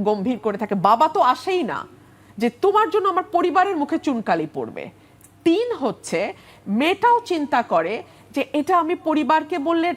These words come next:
না পাবো সাপোর্ট, না সমাজ দাঁড়াবে আমার পাশে, তার চেয়ে বরং আমি এই কষ্ট আমার মধ্যে চেপে রেখে পার হয়ে যাই। So,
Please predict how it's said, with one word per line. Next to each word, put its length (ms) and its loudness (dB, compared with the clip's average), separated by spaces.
না 160 2
পাবো 280 2
সাপোর্ট, 520 -2
না 180 2
সমাজ 500 -2
দাঁড়াবে 380 2
আমার 300 -2
পাশে, 340 -8
তার 180 4
চেয়ে 160 0
বরং 280 2
আমি 360 0
এই 260 2
কষ্ট 340 -2
আমার 340 2
মধ্যে 300 -2
চেপে 340 -2
রেখে 280 -4
পার 240 4
হয়ে 240 -4
যাই। 260 -12
So, 240 6